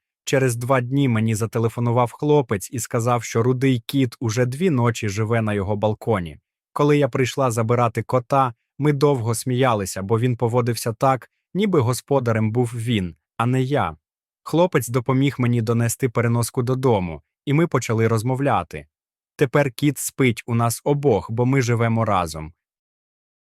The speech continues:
Я приїхала в це місто у відрядження, і цілий день ішов дощ. Ввечері біля вокзалу я стояла без парасолі, коли незнайомий хлопець запропонував поділитися своєю.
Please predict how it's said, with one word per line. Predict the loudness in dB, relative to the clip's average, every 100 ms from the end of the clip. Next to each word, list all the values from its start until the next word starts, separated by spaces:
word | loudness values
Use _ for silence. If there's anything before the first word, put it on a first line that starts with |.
| _
Я | 0 0
приїхала | 2 2 2 2 0
в | 0
це | -2 0
місто | 2 0 -2 0
у | 0
відрядження, | 0 0 0 0 -4 -6 -8 -6
і | -4
цілий | -4 0 2 2
день | 2 2 2 0
ішов | -4 0 -2 0
дощ. | 2 2 0 -6 -18 _ _
Ввечері | -2 0 0 0 0
біля | 0 0
вокзалу | 0 -2 0 0 2 0
я | -2
стояла | -2 -2 0 0
без | 0 -2
парасолі, | -2 -2 -2 0 2 2 0 _ _
коли | -2 0 2
незнайомий | 0 0 0 2 2 0
хлопець | 2 0 2 -2 -4
запропонував | -4 0 0 0 2 2 2
поділитися | 0 -2 2 0 0 -6 -6
своєю. | -4 -2 0 -2 -4